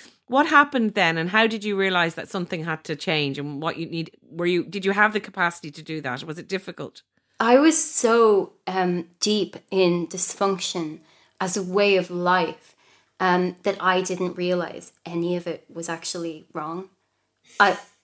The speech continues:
Speaker 2: like, and it's scary that it can happen. And I mean, it definitely happened to me before with eating disorders too. And you have these kind of moments where someone will actually just tell you, like, sit you down.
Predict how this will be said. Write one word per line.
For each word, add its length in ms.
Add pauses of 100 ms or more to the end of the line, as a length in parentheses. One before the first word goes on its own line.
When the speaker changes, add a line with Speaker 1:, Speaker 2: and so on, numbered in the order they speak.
Speaker 2:
like, 360
and 260
it's 200
scary 640
that 140
it 100
can 140
happen. 400
And 120
I 60
mean, 140
it 100
definitely 400
happened 320
to 80
me 100
before 380
with 180
eating 200
disorders 500
too. 380 (360)
And 140
you 80
have 240
these 140
kind 180
of 60
moments 380
where 80
someone 360
will 100
actually 300
just 200
tell 200
you, 160
like, 160
sit 180
you 100
down. 320